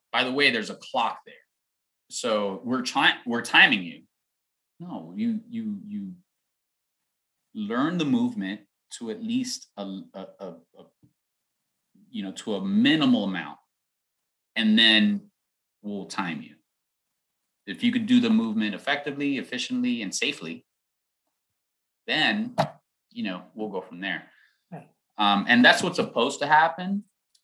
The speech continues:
Speaker 2: Right.
Speaker 1: But that is a thing. You're not gonna, 'cause then the human element takes over. The human element is there's a clock there.
Speaker 2: But you know what? He's, he's a, he's a good coach.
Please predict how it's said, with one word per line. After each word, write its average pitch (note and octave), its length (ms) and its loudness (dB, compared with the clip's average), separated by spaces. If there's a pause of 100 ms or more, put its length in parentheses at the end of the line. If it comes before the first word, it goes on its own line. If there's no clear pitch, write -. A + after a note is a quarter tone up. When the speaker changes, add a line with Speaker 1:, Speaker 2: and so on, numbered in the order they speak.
(200)
Speaker 2:
Right. D#3+ 160 -14
Speaker 1:
But A2+ 260 0
that A#2 240 8
is A2+ 140 2
a G2+ 60 -8
thing. F#2+ 400 -4
You're G#2 120 -2
not A2+ 280 2
gonna, G2+ 360 -4 (920)
'cause C#3+ 140 2
then D3+ 160 4
the C#3 100 4
human C#3+ 320 2
element G2+ 320 0
takes - 220 -12
over. C#2+ 100 -20 (720)
The A2+ 80 -4
human C3 360 4
element A2+ 360 2
is G#2 300 -2 (100)
there's G#2+ 180 -4
a - 40 -16
clock - 360 2
there. - 100 -18 (320)
Speaker 2:
But E3 140 -6
you F#3 60 -2
know F#3+ 100 0
what? F#3+ 200 -4
He's, - 180 -6
he's A#3+ 240 -10
a, C4 40 -10
he's G#3 180 -6
a A3 60 -2
good E3+ 200 -6
coach. - 340 -12